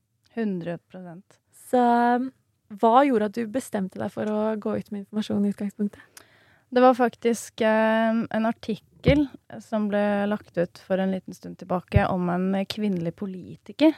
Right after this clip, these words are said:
Speaker 1: som kom ut på, eh, som autist, da. Ehm, og i den artikkelen så snakket hun om hvordan det er mang-, langt flere i politikken med autisme, men de kan på en måte ikke stå frem fordi at det er så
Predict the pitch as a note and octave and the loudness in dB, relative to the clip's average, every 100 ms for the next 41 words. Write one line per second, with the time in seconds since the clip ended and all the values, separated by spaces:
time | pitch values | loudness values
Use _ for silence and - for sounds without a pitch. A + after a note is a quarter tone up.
0 | - - A#3+ A#3 A3+ G3+ - F#3 F#3 - | -2 -4 -2 0 0 0 -2 -4 -4 -8
1 | - F#3+ F3+ F#3 F3+ - F#3 A2 - - | -14 -6 -2 -2 -4 -8 -8 -8 -6 -4
2 | F3 F3 F3 - G3 - - B3+ _ _ | -2 -2 -4 -6 -12 -12 -10 -10 _ _
3 | _ _ - G#3 D3 G2+ C#3 G3 G3 - | _ _ -4 0 2 4 2 2 0 -2
4 | G3+ G3 G3 F#3+ G#3 G#3 A#3 _ - - | 2 4 4 4 2 0 -6 _ -18 -18
5 | - _ _ A#3 G#3 G3+ G#3 A3 G3 F#3 | -20 _ _ 2 4 4 4 0 -4 -2
6 | G3+ G#3+ G#3 G#3 G3 F#3+ G3 - F#3+ F#3 | -2 -2 -2 -2 -2 -6 -2 0 0 0
7 | F#3 F3+ F3+ F#3 F#3 F#3+ G3 G3+ F#3 - | -2 -2 0 0 2 2 2 0 -2 -8
8 | _ - - A3 G3+ F3+ F3+ G#3 B3+ - | _ -20 -2 0 2 0 0 2 2 0
9 | E3+ D#3 - F#3 F#3 - G3 G3 - - | 0 0 -4 -12 -12 -6 -2 -2 -6 -12
10 | F3+ E3+ - - G3 - C#4 D4 G#3+ G3 | -2 0 0 -4 -10 0 4 6 6 4
11 | G3+ G3+ - _ _ - G3+ G#3 G3+ - | 4 2 -2 _ _ -8 -2 -2 0 -2
12 | F#3 F3 F3+ G3+ F#3 G3 A3 - F#3+ F#3 | 0 -2 -2 -2 -2 -2 -2 -2 -4 -4
13 | - F#3 F#3 - G#3 F3 F#3 B2+ E3+ - | 0 2 2 -2 -4 -2 0 0 0 2
14 | G3 - F3 - F#3 | 2 2 0 0 -2